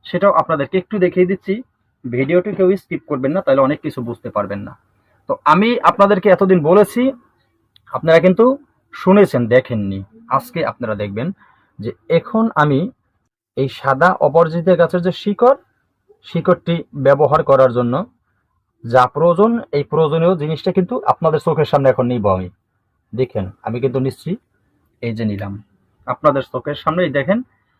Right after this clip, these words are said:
একটি লাল কাপড়ের টুকরো আমার হাতে দেখছেন, এই যে এই লাল কাপড়ের টুকরো, আমি যেটা বলেছিলাম আপনাদেরকে,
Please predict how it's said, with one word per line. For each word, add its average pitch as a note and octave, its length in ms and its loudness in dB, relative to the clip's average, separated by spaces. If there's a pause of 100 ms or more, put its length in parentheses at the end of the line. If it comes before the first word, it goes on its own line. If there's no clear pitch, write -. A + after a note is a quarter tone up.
(180)
একটি - 220 -6
লাল C3 300 2
কাপড়ের F3 440 -4
টুকরো F#3+ 300 -6
আমার C3+ 200 0
হাতে A2 180 -6
দেখছেন, A2 280 -8
এই G2 100 -10
যে F#2+ 100 -16 (880)
এই A#2+ 80 -10
লাল A#2 160 -2
কাপড়ের B2+ 340 -10
টুকরো, - 200 -8
আমি D#3 120 -4
যেটা E3 140 0
বলেছিলাম C#3+ 420 -2
আপনাদেরকে, A2+ 440 -6